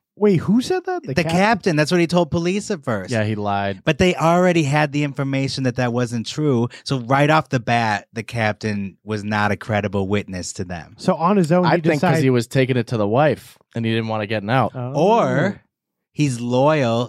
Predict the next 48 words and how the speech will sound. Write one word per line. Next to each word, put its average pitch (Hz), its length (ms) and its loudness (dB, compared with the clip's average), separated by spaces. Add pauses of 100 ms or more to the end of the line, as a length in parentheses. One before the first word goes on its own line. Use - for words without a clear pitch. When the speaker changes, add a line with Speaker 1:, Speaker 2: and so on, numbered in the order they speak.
Speaker 2:
to 123 100 -4
Daddy 120 380 2
Wagner. 117 720 -2 (180)
Speaker 3:
Mm. 98 420 -10 (180)
Speaker 2:
And 120 460 0
that 135 240 2
story 135 280 2
certainly 123 420 0
helps 120 400 -2
Daddy 113 320 0
Wagner, 127 440 0
doesn't 104 300 -4
it? 165 240 -2
That 113 80 -2
there 113 100 0
Speaker 1:
Yeah. - 40 4
Speaker 2:
was 185 160 2
no 120 180 0
fighting. 113 460 -2
We 160 100 0
all 165 100 2
stayed 175 240 2
on 170 140 2
the 175 80 -4
yacht. 185 340 -2
What 127 120 -4
are - 20 -2
you - 80 0
Speaker 3:
Yeah. 101 80 0
Speaker 2:
talking 98 320 0
about? 98 300 -10 (120)
Speaker 1:
Yeah. 98 320 -6
Speaker 3:
Eh. 453 560 -6 (920)
She - 220 0
was 147 160 0
mad 135 260 2
at 135 80 2
her 127 140 4
husband. 104 720 0 (400)
She's 117 220 -2
in 135 80 2
a 131 80 4
hotel 127 480 -2
room 120 160 0
alone 107 380 0
with 107 100 -4
this 101 160 -4
guy 95 240 0